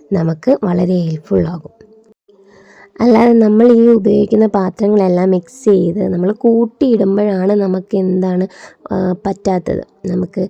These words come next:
ഒരുപാട് അവസാനം ജോലി കഴിയുമ്പോഴത്തേക്ക് ഒരു കിൻഡൽ പാത്രം കാണും കാണാം കഴുകാൻ. പക്ഷേ അതേസമയം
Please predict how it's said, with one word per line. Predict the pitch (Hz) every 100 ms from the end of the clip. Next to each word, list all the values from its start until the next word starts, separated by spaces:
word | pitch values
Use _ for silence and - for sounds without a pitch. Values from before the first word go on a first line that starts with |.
| - - _
ഒരുപാട് | 220 190 180 175
അവസാനം | 175 180 180 180 185
ജോലി | 202 196 180
കഴിയുമ്പോഴത്തേക്ക് | 180 175 180 180 190 180
ഒരു | 180
കിൻഡൽ | 175 180 180 180 180
പാത്രം | 180 180 180 190 180
കാണും | 175 180
കാണാം | 180 180 - - 190 -
കഴുകാൻ. | 190 175 170 160 175 - - -
പക്ഷേ | 202 196
അതേസമയം | 185 196 220 196 202